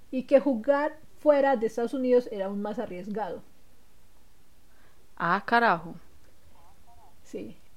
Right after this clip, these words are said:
Speaker 1: Él recuerda la experiencia de una nueva miembro del equipo que acababa de pasar las pruebas para actuar como un gran jugador.
Speaker 2: Ajá.
Speaker 1: Mirando para atrás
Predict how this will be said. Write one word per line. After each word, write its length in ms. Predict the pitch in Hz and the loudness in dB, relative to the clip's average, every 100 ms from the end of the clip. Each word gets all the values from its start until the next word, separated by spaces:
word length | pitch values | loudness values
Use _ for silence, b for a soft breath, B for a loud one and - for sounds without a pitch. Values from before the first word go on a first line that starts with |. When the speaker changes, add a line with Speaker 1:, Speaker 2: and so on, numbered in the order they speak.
| - | -4
Speaker 1:
Él 200 | - 269 | 10 12
recuerda 560 | 302 320 330 285 247 277 | 12 8 10 10 10 10
la 80 | 254 | 8
experiencia 680 | - 247 254 240 226 254 | 10 10 10 8 6 4
de 240 | 208 202 202 | 6 4 4
una 340 | 208 214 226 | 4 2 2
nueva 480 | 226 233 233 233 233 | 2 2 4 4 4
miembro 440 | 233 226 208 220 | 2 2 2 2
del 160 | 214 180 | 2 0
equipo 420 | - 247 202 233 | 0 -2 -2 -2
que 80 | 208 | -2
acababa 420 | - 202 180 180 | -4 -4 -4 -2
de 80 | 202 | -2
pasar 380 | - 240 254 240 | 0 2 2 2
las 180 | 247 | 0
pruebas 420 | 247 285 240 240 - | 4 6 6 4 0
para 280 | - 208 | 0 2
actuar 400 | 202 - 233 202 | 0 -2 -2 -2
como 340 | - 233 226 - - | 0 0 0 -4 -2
un 180 | 247 240 | 0 6
gran 220 | 254 262 | 6 6
jugador. 420 | 262 208 262 302 202 | 2 0 2 0 -2
Speaker 2:
Ajá. 440 | 180 170 165 220 - b b b b b b - - | -4 -4 -6 -10 -12 b b b b b b -14 6
Speaker 1:
Mirando 460 | 247 277 294 349 | 12 12 12 6
para 180 | 359 277 | 8 8
atrás 420 | 254 269 247 262 | 8 8 8 6